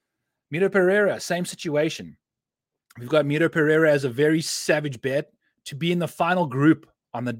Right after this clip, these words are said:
on the, in the final round, which, uh, is a,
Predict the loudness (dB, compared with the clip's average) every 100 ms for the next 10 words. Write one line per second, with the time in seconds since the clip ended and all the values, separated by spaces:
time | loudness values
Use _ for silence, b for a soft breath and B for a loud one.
0 | -8 -8 -4 -6 -8 -16 -10 -8 -4 -2
1 | -2 -4 -8 -12 _ _ _ _ _ _
2 | _ _ _ -6 -6 -8 -8 -8 -8 -10
3 | -12 -16 -14 -14